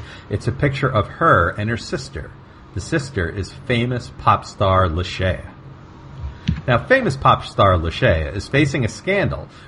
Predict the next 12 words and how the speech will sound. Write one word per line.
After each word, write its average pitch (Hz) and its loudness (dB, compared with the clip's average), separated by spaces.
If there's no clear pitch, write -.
where 107 2
the 95 -2
tabloids 101 0
are 95 -2
saying 95 -2
that 90 -4
she 127 -2
is 104 -2
faking 98 0
her 92 4
own 87 2
pregnancy. 92 -2